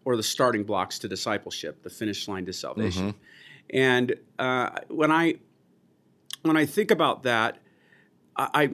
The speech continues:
Speaker 1: I'm really looking to see where God is already working,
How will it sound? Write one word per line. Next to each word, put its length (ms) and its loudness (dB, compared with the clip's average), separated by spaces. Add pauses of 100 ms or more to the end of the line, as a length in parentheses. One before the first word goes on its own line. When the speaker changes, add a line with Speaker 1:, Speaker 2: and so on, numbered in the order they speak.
Speaker 1:
I'm 180 4
really 300 8
looking 500 4
to 80 2
see 640 4 (240)
where 280 4
God 260 4
is 180 0
already 360 0
working, 680 -2